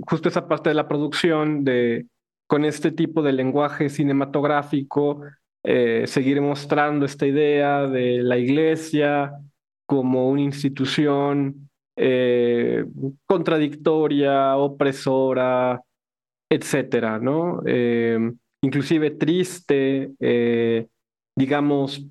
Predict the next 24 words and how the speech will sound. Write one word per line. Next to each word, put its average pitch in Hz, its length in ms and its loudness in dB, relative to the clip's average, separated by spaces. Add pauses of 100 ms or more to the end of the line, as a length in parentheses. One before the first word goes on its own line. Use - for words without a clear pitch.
poco, 151 720 0
poco 156 340 0
viva, 143 720 -2
poco, 151 760 0 (400)
eh, 117 920 0 (640)
con 143 520 -2
poca 190 280 0
conciencia 165 720 0
de 131 80 0
su 135 140 -2
momento 135 420 0
histórico. 135 1000 0 (540)
No 208 100 2
sé, 127 300 -2 (140)
o 143 100 0
sea, 180 100 2
ese 190 140 0
son 196 180 2
eti-, 190 240 0
ese 175 180 0
tipo 175 300 0
de, 143 220 2
de 139 160 0
lenguaje 170 800 0